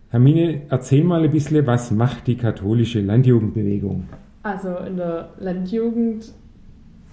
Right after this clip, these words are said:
Speaker 2: kommen die junge Leute auf dem Land zusammen und haben die Möglichkeit, einfach sich selber auszuprobieren, verschiedene Aktionen kennenlernen. Man geht zusammen auf Feste, man unternimmt zusammen was als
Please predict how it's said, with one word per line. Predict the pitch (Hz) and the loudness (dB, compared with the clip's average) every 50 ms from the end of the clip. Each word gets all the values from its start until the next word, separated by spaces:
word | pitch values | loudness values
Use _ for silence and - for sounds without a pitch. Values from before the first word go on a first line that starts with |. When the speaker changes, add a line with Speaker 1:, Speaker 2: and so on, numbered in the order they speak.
| - - - - - - - - - - - | -20 -20 -20 -20 -20 -20 -20 -20 -20 -20 -10
Speaker 2:
kommen | - 226 208 196 190 185 180 | -4 -2 -2 0 -2 -2 -2
die | 185 | -2
junge | 185 185 185 175 | 0 0 0 0
Leute | 170 165 170 190 - 247 - - | 0 -2 -4 -4 -4 -4 -4 -6
auf | - - | -6 -6
dem | 190 185 | -4 -4
Land | 185 170 175 196 185 - | -4 -4 -4 -6 -6 -6
zusammen | - 240 247 262 262 254 262 - - | -6 -6 -4 -4 -4 -4 -4 -4 -6
und | 196 190 185 185 - | -6 -6 -6 -6 -6
haben | 190 185 185 | -8 -8 -6
die | 185 180 | -6 -6
Möglichkeit, | 175 180 185 - 240 220 220 - - 190 185 185 185 185 | -6 -6 -8 -8 -8 -10 -10 -10 -8 -6 -6 -6 -6 -6
einfach | 190 185 - - 175 170 175 - - - - - - - - - - | -8 -10 -10 -10 -10 -10 -10 -12 -16 -20 -20 -20 -20 -20 -20 -20 -20
sich | - - 190 - - | -14 -10 -10 -8 -6
selber | 175 175 175 180 180 | -4 -4 -2 -2 0
auszuprobieren, | 208 196 208 202 - 226 214 208 202 208 196 190 196 202 202 202 196 202 190 185 185 185 - - | 0 -2 -2 -2 -2 -2 -2 -2 -2 -4 -6 -6 -4 -2 -2 -2 -2 -2 -4 -4 -4 -4 -6 -8
verschiedene | - 190 185 - 202 190 190 185 180 180 | -12 -12 -10 -8 -8 -6 -4 -4 -6 -6
Aktionen | 185 - - - - 196 185 190 190 180 185 | -8 -10 -10 -8 -6 -4 -4 -2 -4 -4 -6
kennenlernen. | - 196 180 180 180 180 175 180 175 175 | -6 -6 -6 -4 -4 -4 -4 -4 -4 -4
Man | 175 170 170 | -6 -6 -6
geht | 175 170 170 170 | -6 -8 -8 -8
zusammen | - 185 180 180 180 | -8 -6 -6 -4 -6
auf | 180 180 - | -6 -6 -4
Feste, | - 220 220 226 - - - 196 190 | -2 -2 -2 -4 -6 -8 -6 -6 -4
man | 185 180 175 175 175 - - - - - - - - - - | -4 -4 -6 -8 -10 -12 -16 -20 -20 -20 -20 -20 -16 -6 -2
unternimmt | 247 240 233 247 214 226 254 269 262 269 | 0 2 4 4 4 4 4 4 2 0
zusammen | - 247 233 220 214 208 | 0 -2 0 0 0 0
was | 196 202 202 202 - | -2 -4 -6 -8 -10
als | - 190 185 180 180 180 180 | -10 -8 -6 -4 -4 -6 -8